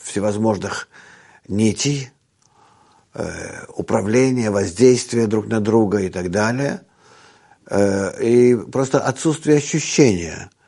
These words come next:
к этой системе, в которой мы находимся, жесткой системе, абсолютно, м, все определяющей. Э,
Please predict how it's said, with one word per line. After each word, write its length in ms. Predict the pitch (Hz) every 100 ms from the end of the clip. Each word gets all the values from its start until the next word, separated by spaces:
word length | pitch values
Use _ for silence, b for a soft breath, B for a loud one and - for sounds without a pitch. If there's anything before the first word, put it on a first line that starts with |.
| b b b b b
к 80 | 110
этой 240 | 101 110
системе, 480 | - 113 - 123 95
в 60 | -
которой 360 | 107 113 107
мы 320 | 107 107 101 -
находимся, 840 | 107 110 - 170 123 90 - 95 - b b b b b b b b
жесткой 480 | 92 131 139 - 92
системе, 640 | 95 - 80 69 - -
абсолютно, 1120 | - - 123 120 139 104 131 131 127 123 120 110
м, 1700 | 110 107 - - - - - - - 165 160 156 156 160 165 160 156
все 200 | - 139
определяющей. 800 | 135 135 139 117 87 - - - _ b b b b b b b b b b -
Э, 600 | 113 113 113 110 107